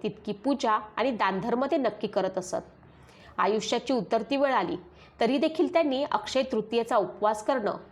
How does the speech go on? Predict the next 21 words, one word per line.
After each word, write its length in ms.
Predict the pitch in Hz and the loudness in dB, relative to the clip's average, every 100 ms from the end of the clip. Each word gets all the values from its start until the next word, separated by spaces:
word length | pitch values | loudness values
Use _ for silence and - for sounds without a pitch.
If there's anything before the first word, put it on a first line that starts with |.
| - | -6
व 60 | 233 | -2
दानधर्म 560 | 214 214 190 233 247 285 | 2 2 2 0 2 0
करणं 280 | - 262 | 0 0
सोडलेलं 520 | 311 285 185 190 185 175 | 2 2 2 2 0 -2
नाही. 220 | 160 - - - - - - - - | -4 -10 -14 -18 -16 -18 -18 -8 0
हे 100 | 226 | 2
सर्व 300 | 226 277 339 359 | 2 2 2 2
केल्यामुळे 460 | 226 196 190 180 - - - - - - - - | 2 2 0 -2 -4 -14 -20 -20 -20 -20 -20 -4
त्यांच्या 280 | 220 214 226 | 0 0 0
कुटुंबात 440 | 220 226 247 262 247 | 0 0 0 2 0
श्रीमंती 440 | - 254 233 247 302 | 0 0 2 2 2
मिळाली 320 | 285 247 240 | 4 2 2
नव्हती, 340 | 208 175 - - - - - - | 0 0 -4 -6 -14 -20 -14 -2
त्यामुळे 300 | 202 208 233 | 0 4 2
कुटुंबीय 460 | 233 196 240 240 277 | 0 -2 0 2 2
त्यांना 260 | 277 269 | 2 0
नेहमी 460 | 269 254 269 233 269 - | 2 2 2 0 -4 -6
ह्या 140 | 220 240 | -2 2
गोष्टीवरनं 640 | 220 214 262 277 240 220 240 | 2 0 0 0 2 0 0
हिणवत 380 | 226 196 196 | 0 0 0
असत. 160 | 190 | -2